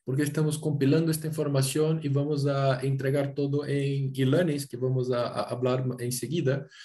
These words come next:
Y, y esta retroalimentación es muy importante para poder multiplicar y poder hacer, eh, e-, este mensaje y la motivación y las acciones de carbono neutralidad más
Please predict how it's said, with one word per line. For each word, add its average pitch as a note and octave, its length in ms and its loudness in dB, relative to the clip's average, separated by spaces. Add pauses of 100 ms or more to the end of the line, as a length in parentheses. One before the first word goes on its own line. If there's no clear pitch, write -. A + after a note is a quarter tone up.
(640)
Y, C#3 600 2
y C3 400 2
esta D#3 840 2
retroalimentación D3 840 0
es C3 120 2
muy D3 200 2
importante D3+ 600 -4
para C3+ 380 2
poder C#3 320 4
multiplicar C3+ 800 0
y D3 60 -2
poder C3+ 420 0
hacer, C#3+ 460 -2
eh, C3+ 400 2 (420)
e-, B2+ 220 -2
este C3+ 180 2
mensaje C#3+ 640 2
y C3 160 0
la C3 140 4
motivación B2+ 680 2
y C3+ 40 6
las B2+ 180 6
acciones C#3 460 0
de C3+ 100 2
carbono C3+ 360 0
neutralidad C3 720 0 (720)
más C#3 680 0